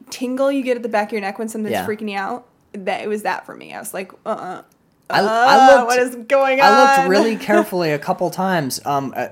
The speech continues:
Speaker 2: like, in the end, when he's standing over Logan, when X twenty-four is standing over Logan and looking down in, like, rage, rage, rage, rage, rage, I was looking and I'm like, "He looks so young," but I'm, like, checking his face and I'm like, "That's just Hugh Jackman. That's just Hugh Jackman without a really big gray beard and with all the lines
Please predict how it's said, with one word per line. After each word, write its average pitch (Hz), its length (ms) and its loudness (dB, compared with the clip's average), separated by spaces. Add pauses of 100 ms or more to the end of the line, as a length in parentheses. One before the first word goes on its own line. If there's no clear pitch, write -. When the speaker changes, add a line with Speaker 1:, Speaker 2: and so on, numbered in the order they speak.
Speaker 2:
like, 139 200 -2
in 151 100 -4
the 135 120 -6
end, 131 300 -2
when 127 100 -8
he's 135 180 -6
standing 127 540 -4
over 113 280 -4
Logan, 104 600 -4
when 120 120 -10
X 113 160 -8
twenty-four 117 340 -8
is 110 60 -8
standing 98 300 -12
over 95 160 -10
Logan 95 280 -8
and 90 100 -12
looking 95 300 -14
down 95 260 -8
in, 92 100 -12
like, 82 200 -14
rage, 95 380 -10
rage, 95 260 -8
rage, 92 200 -8
rage, 87 220 -10
rage, 104 220 -6
I 98 80 -4
was 107 120 -8
looking 143 280 -8
and 110 80 -8
I'm 107 80 -8
like, 98 160 -10
"He 127 100 -18
looks 131 180 -14
so 123 140 -14
young," 123 360 -12
but 110 100 -10
I'm, 98 80 -12
like, - 280 -16
checking 120 380 -10
his - 180 -10
face 170 440 -8
and 127 40 -10
I'm 123 80 -12
like, 107 240 -8 (440)
"That's - 180 -6
just - 260 -10
Hugh 143 80 -8
Jackman. 131 540 -6 (140)
That's 135 200 -4
just - 200 -4
Hugh 214 80 0
Jackman 165 440 0
without 131 460 -4
a 120 100 -6
really 135 400 -6
big 120 360 -8
gray 127 260 -6
beard 101 440 -8
and 110 200 -12
with 101 180 -12
all 107 200 -4
the 117 80 -8
lines 101 580 -10